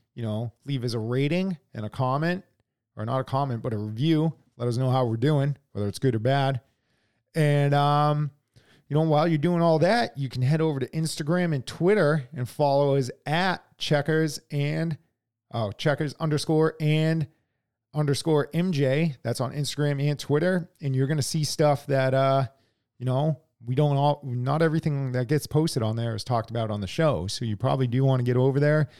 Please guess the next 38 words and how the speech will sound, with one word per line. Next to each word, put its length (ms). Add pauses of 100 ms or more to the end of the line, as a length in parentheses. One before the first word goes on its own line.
(200)
If 140
you 100
are 140
listening 580 (260)
and 160
you 60
do 220
like 180
the 60
show, 440
you 440
should 100
get 100
over 200
there 160
and 100
follow 280
those. 420 (540)
Um, 480
we 120
are 80
also 400
on 220
Truth, 600 (840)
the, 440
um, 460 (560)
social 440
platform 580
that 160
is 160
eventually 400
gonna 160
take 240
off, 420 (460)
at 320 (500)
the 400 (240)
underscore 560
realist 600